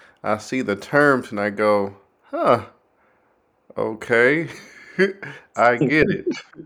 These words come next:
<laughs> Um, I'm excited. I think this shows Tom Gores is serious about winning.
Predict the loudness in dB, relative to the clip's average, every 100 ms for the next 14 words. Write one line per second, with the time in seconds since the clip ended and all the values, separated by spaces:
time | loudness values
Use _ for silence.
0 | -12 -10 -10 _ -20 -20 -20 -20 _ _
1 | -10 -4 -2 -2 -4 -8 -12 -18 _ _
2 | _ _ _ _ -20 -20 -20 _ _ _
3 | 2 2 2 0 4 8 8 6 2 -2
4 | -6 _ _ _ _ _ _ _ _ _
5 | _ -16 -6 -2 -2 -2 -4 -4 -14 -20
6 | _ _ -10 -2 0 0 -2 -2 0 0
7 | -2 -2 0 -2 -4 -10 -10 -8 -4 -4
8 | -4 -8 -6 -4 -4 -4 -2 -2 -2 -4
9 | -8 -14